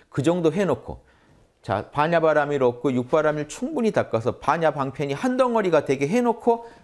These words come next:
그때 몰라 하고 다 가만히 있으실 때 얻는 그 공성이 절대적 보리심이라는 겁니다.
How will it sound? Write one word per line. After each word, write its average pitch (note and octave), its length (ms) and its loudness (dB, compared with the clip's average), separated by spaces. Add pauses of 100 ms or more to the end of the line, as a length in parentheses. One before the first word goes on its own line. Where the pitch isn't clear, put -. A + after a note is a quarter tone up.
그때 G3 320 2
몰라 F3+ 360 2
하고 C#3+ 260 0
다 - 220 -14
가만히 C3 380 0
있으실 A2 440 -6
때 A2+ 100 2
얻는 G#2 460 0 (500)
그 - 160 0
공성이 G2+ 500 -2
절대적 F2 500 -4
보리심이라는 D2 540 -8
겁니다. - 200 -18